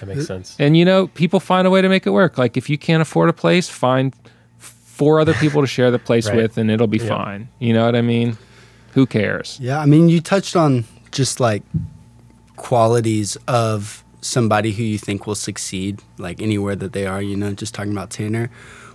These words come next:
Speaker 3: What are qualities,
Speaker 1: <laughs> I
Speaker 3: like,
Speaker 1: hate this. <laughs>
Speaker 3: in choosing somebody that you would mentor or choosing somebody to just be around musically? Like, what are the qualities that you think set people apart in this industry? Or, like, what do you look for
Speaker 2: Hmm.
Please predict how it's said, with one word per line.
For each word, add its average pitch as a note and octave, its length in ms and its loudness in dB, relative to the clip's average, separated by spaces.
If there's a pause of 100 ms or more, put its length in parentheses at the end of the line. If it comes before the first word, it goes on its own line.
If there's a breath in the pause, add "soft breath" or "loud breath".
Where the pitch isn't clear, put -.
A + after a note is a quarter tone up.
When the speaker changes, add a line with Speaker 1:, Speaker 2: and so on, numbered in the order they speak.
(180)
Speaker 3:
What D3+ 160 6
are F3 140 6
qualities, C3 760 2
Speaker 1:
<laughs> - 0 -
I - 20 2
Speaker 3:
like, A#2 200 0
Speaker 1:
hate B2 80 -8
this. G#2+ 340 -14 (100)
<laughs> F3+ 160 0
Speaker 3:
in A#2+ 520 2 (160)
choosing E3 440 4
somebody C#3 380 4
that B2 140 2
you A#2+ 160 0
would A2+ 120 4
mentor G#2+ 840 0 (280)
or G#2+ 640 0 (340 soft breath)
choosing C#3 340 4
somebody B2 520 2
to - 160 -6
just A#2 260 -4
be A#2+ 160 2
around A2 480 2
musically? A2 580 -4
Like, G#2 220 -6
what C3 140 4
are C#3+ 100 4
the A#2+ 120 -2
qualities A2+ 460 0
that A#2+ 100 -4
you A2+ 80 -6
think G#2+ 260 -8
set - 300 -6
people G#2+ 340 -6
apart F#2+ 400 -4 (800 soft breath)
in G#2+ 140 -2
this G2 140 -8
industry? G2+ 580 -4
Or, G2+ 40 -6
like, G2+ 180 -6
what A#2 120 2
do G#2+ 60 0
you G#2 120 -2
look G#2 240 -6
for G2 380 -6
Speaker 2:
Hmm. G#2+ 480 -6